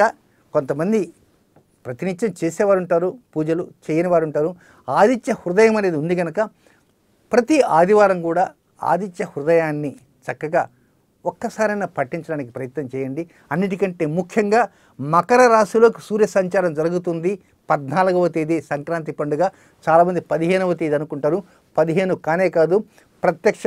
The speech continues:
కన్నులతో పద్నాలుగవ తేదీ మధ్యాహ్నం రెండు గంటల ఇరవై తొమ్మిది నిమిషాలకి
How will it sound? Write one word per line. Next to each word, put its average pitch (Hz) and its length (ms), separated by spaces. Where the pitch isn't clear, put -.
కన్నులతో 185 420
పద్నాలుగవ 180 540
తేదీ 175 300
మధ్యాహ్నం 185 500
రెండు 175 260
గంటల 180 220
ఇరవై 170 240
తొమ్మిది 156 280
నిమిషాలకి 208 500